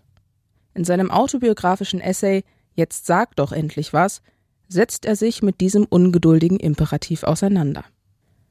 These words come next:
Statistisch gesehen stottert jede hundertste Person. In Deutschland entspricht das über achthunderttausend Menschen.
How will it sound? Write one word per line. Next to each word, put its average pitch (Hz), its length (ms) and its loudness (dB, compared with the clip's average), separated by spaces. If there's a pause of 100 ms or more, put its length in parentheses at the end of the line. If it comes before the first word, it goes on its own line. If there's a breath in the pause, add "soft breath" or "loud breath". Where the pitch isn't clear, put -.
(380)
Statistisch 277 560 -2
gesehen 180 380 0
stottert - 460 -2
jede 208 220 2
hundertste 151 440 0
Person. 160 420 0 (440)
In 160 120 -4
Deutschland 190 540 0
entspricht - 360 -4
das 165 200 -2
über 262 360 2
achthunderttausend 170 840 -4
Menschen. 208 400 0